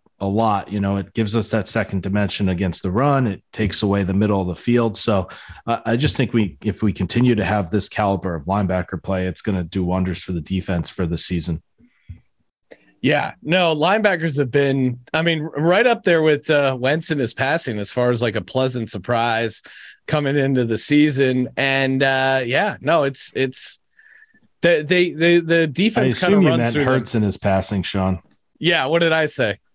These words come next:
Speaker 1: Wentz.
Speaker 2: Oh. <laughs>
Speaker 1: Man.
Speaker 2: Well, you know, the Freudian slip 'cause we kept talking about him. Um, but yeah,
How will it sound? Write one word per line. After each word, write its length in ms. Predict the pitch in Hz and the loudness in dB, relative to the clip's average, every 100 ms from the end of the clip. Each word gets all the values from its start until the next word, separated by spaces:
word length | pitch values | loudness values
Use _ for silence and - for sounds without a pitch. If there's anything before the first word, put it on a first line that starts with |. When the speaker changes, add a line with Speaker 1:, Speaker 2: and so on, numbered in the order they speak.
| _ _ | _ _
Speaker 1:
Wentz. 480 | 110 113 120 - - _ _ _ _ | 0 0 0 -6 -12 _ _ _ _
Speaker 2:
Oh. 260 | 156 147 - _ - | 0 0 -2 _ -6
<laughs> 1200 | 415 - - - _ - - - 311 _ _ _ 107 | -4 -4 -6 -6 _ -10 -10 -16 -18 _ _ _ -2
Speaker 1:
Man. 440 | 104 117 107 95 | 0 2 0 2
Speaker 2:
Well, 220 | 240 247 | 4 6
you 160 | 254 240 | 6 4
know, 280 | 214 185 180 | 4 4 2
the 260 | 180 190 | 2 2
Freudian 460 | - 214 226 208 165 | 4 4 6 4 2
slip 340 | - 170 160 | 0 2 2
'cause 180 | - 151 | 0 0
we 120 | 151 | 0
kept 240 | 139 160 127 | 0 -2 0
talking 320 | 151 156 151 | 0 0 0
about 340 | 131 120 113 | 0 2 2
him. 220 | 110 113 - - - - - | 0 -4 -10 -20 -20 -16 -4
Um, 640 | 135 131 123 123 127 131 - | 0 0 0 -2 -4 -8 -2
but 260 | 131 123 - | 0 0 0
yeah, 280 | 143 110 | 0 0